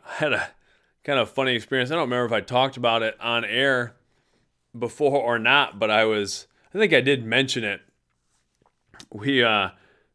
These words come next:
kids and I were playing hide and seek this summer, and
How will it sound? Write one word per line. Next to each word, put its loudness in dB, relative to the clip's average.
kids 2
and 6
I 8
were 2
playing 2
hide 6
and -10
seek -8
this -6
summer, -2
and 4